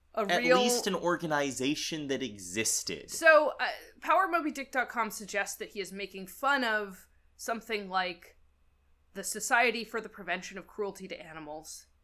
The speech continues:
Speaker 1: which was founded in England in eighteen twenty-four. So, like, there existed, you know,
Speaker 2: Humane societies for
Speaker 1: Exactly.
Speaker 2: the, you know, consideration of animals' welfare. But
Speaker 1: But, but I think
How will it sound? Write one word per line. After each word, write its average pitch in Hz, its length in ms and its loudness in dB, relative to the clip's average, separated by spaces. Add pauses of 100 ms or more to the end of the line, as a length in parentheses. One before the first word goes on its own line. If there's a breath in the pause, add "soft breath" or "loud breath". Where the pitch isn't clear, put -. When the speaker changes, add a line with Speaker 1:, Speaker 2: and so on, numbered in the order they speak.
(260)
Speaker 1:
which 180 200 -12
was 180 140 -10
founded 190 420 0
in 170 80 -14
England 170 480 -10
in 156 120 -16
eighteen 156 320 -16
twenty-four. - 500 -14
So, - 140 -8
like, 208 160 0
there 269 120 4
existed, 247 680 -4 (400 soft breath)
you 220 80 -6
know, 165 340 -2 (160)
Speaker 2:
Humane 160 460 0
societies - 580 -6
for 262 80 0
Speaker 1:
Exactly. 180 580 -2
Speaker 2:
the, 92 300 -2 (320)
you 117 100 -8
know, 85 120 -10
consideration 107 520 -6
of 87 60 -2
animals' 85 260 -8
welfare. 85 480 -4
But 208 120 2
Speaker 1:
But, 233 240 4
but 254 80 2
I 262 80 2
think 339 320 -6